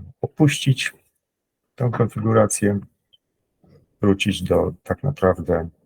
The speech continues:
Klaudia i ponieważ ta konfiguracja jest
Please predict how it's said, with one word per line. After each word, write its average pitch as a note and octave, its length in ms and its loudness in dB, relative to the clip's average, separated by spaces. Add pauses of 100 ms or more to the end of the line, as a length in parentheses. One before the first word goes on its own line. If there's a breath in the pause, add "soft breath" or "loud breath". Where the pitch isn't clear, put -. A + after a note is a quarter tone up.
(1000)
Klaudia F2 720 2 (1160)
i F#2+ 380 0 (100)
ponieważ G2 200 4
ta G#2 100 4
konfiguracja G2 600 4
jest - 420 -6